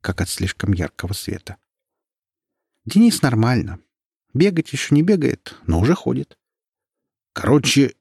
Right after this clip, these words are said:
не было бы счастья, да несчастье помогло", подытожил Стас. "Удивительная штука, инстинкт самосохранения. Лежал себе, понимаешь, овощ овощем. Не то что на медперсонал,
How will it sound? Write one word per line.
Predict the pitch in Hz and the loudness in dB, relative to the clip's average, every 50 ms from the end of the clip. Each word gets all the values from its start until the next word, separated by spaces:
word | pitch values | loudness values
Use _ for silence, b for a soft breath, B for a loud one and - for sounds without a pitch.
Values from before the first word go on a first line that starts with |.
| _ - | _ -8
не | - 80 85 117 127 | -4 0 2 2 2
было | 104 107 104 92 | 4 2 2 0
бы | 78 - - | -2 -4 -6
счастья, | - - - 104 131 131 - - - 127 120 107 - | -4 -2 0 2 2 0 0 0 0 0 0 0 -2
да | - 87 95 107 | -4 0 2 4
несчастье | 120 120 107 - - - - - - - - | 4 4 2 0 -2 -4 -6 -8 -10 -14 -14
помогло", | - - - 76 71 71 78 73 73 - - _ _ _ _ - | -12 -10 -10 -10 -10 -10 -10 -12 -12 -14 -16 _ _ _ _ -8
подытожил | - 82 87 87 - 87 85 85 78 82 | -6 -4 -4 -4 -4 -4 -6 -6 -8 -10
Стас. | - - - 87 82 - - - _ _ _ _ _ _ _ _ _ _ _ _ _ _ | -10 -10 -8 -8 -10 -10 -12 -18 _ _ _ _ _ _ _ _ _ _ _ _ _ _
"Удивительная | - - 135 156 165 156 113 - 113 101 98 95 87 | -2 2 4 4 4 4 4 2 2 2 2 2 0
штука, | - - - 98 87 - - - - - - _ _ _ - | 0 -2 -2 -4 -4 -4 -6 -12 -12 -14 -18 _ _ _ -12
инстинкт | - 80 78 - - - - 101 90 82 - - - | -10 -8 -6 -8 -6 -4 -2 -2 -2 -2 -4 -8 -10
самосохранения. | - - 82 82 80 - - 82 - - 85 85 85 78 76 73 71 67 80 80 - _ _ _ _ _ _ _ _ _ _ _ _ _ _ - | -8 -6 -6 -6 -6 -6 -8 -8 -6 -6 -4 -2 -2 -4 -4 -8 -10 -12 -14 -18 -20 _ _ _ _ _ _ _ _ _ _ _ _ _ _ -2
Лежал | - 120 147 143 104 104 131 113 101 90 | 2 4 4 4 4 4 2 2 0 0
себе, | - - 92 92 92 | -2 -2 -2 -2 -2
понимаешь, | - - 95 90 92 90 90 85 82 - - - _ - | -2 -2 -2 0 0 0 0 -2 -4 -6 -10 -8 _ 2
овощ | 143 151 139 123 117 - - - | 4 4 4 4 2 0 0 -2
овощем. | - 101 92 - 73 - - - - - - - _ _ _ _ _ _ _ _ _ | 0 0 0 -2 -4 -10 -10 -10 -12 -14 -16 -20 _ _ _ _ _ _ _ _ _
Не | 87 90 92 | -2 -2 0
то | - 135 120 | 2 2 0
что | - - 113 | 0 0 2
на | 107 101 101 | 4 4 6
медперсонал, | 107 113 110 - - - 98 - - - 110 113 110 107 104 92 | 6 4 2 0 -4 -6 -6 -4 -2 2 2 4 4 4 2 2